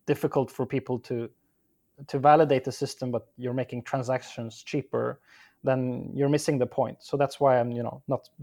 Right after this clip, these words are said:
big supporter of Bitcoin Cash. But, I mean, it's, uh, the high fees did scare some people off. Like, if you're looking at how mainstream people are looking at the project, like, there are, there are a lot of people that think that,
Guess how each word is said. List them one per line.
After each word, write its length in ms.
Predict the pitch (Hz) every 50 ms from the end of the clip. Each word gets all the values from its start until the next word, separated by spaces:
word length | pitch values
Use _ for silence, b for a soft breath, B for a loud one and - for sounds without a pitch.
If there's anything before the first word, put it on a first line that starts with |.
| 139 131
big 160 | 143 135 -
supporter 400 | - 131 - 143 135 127 - 123
of 60 | 110
Bitcoin 380 | 113 123 117 - - 117 117 113
Cash. 400 | - 160 151 139 139 143 - _ _ b b b b b b b b b b -
But, 140 | 143 139 139
I 100 | 135 135
mean, 360 | 135 127 127 131 127 127 - -
it's, 320 | 143 - - - - -
uh, 1040 | 135 127 127 123 123 117 117 117 - 131 - 127 - - - - - - - - 123 - - _ - _ _ _ _ _ _ _ _ _ -
the 160 | 147 139 147
high 200 | 139 170 160 165
fees 640 | 160 - - 156 156 151 143 147 143 - - - _ _ - 139
did 200 | 135 147 151 135
scare 360 | - - - 131 131 135 123
some 220 | - - 127 123 117
people 280 | - 123 - - 113
off. 300 | 120 120 117 - - _ _ _ -
Like, 240 | 139 135 131 -
if 140 | 151 143 -
you're 100 | 165 151
looking 300 | 151 147 147 - 139 135
at 140 | 127 117 - _ b b b b
how 140 | - 143 135
mainstream 600 | 139 143 147 160 165 156 - - - 143 131 123
people 500 | - - 131 - - 120 117 117 123 - b b b b b b
are 80 | 143
looking 300 | 139 139 135 - - 135
at 100 | 120 -
the 60 | 123
project, 520 | - - - 131 131 117 127 123 120 - _ b b b b b b
like, 100 | 139 143
there 140 | 165 185 180
are, 100 | 180 170
there 120 | 165 180
are 120 | 175 156
a 40 | 151
lot 120 | 160 170 165
of 80 | -
people 220 | - 151 - - 135
that 160 | 127 110 -
think 200 | 143 131 127 -
that, 100 | 113